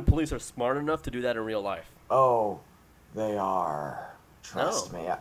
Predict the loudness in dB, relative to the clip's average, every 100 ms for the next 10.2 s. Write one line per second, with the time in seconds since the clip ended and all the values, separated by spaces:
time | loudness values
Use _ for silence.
0 | -10 -2 2 4 4 0 -6 -6 -4 -4
1 | -4 -4 -8 -6 -6 -6 -8 -12 -14 -12
2 | -12 -14 -16 -14 -14 -16 -18 -20 -18 -16
3 | -14 -16 -18 -20 -18 -16 -16 -20 -18 -10
4 | -10 -10 -12 -14 -6 -4 -4 -6 -16 -16
5 | -10 -6 -6 -4 -2 0 0 0 -4 -18
6 | -6 -4 -2 -4 -6 -8 -10 -20 -10 -6
7 | -2 2 2 2 -6 -6 -2 -2 -2 -4
8 | -2 0 0 -2 -2 -8 -16 -20 -20 -20
9 | -20 -8 -4 -2 0 0 -2 -6 -6 -8
10 | -10